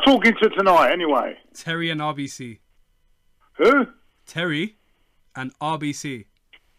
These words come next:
Speaker 1: Oh, right. Yeah. W-, brilliant Liverpool tonight.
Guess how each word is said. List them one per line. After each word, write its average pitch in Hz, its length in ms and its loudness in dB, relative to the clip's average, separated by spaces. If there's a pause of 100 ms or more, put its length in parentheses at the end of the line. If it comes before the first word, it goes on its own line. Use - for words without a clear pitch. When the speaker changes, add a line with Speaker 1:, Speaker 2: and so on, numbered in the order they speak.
(480)
Speaker 1:
Oh, 214 380 6
right. 233 460 6
Yeah. 220 220 2
W-, - 360 -4 (240)
brilliant 220 380 6
Liverpool 196 440 4
tonight. 190 360 2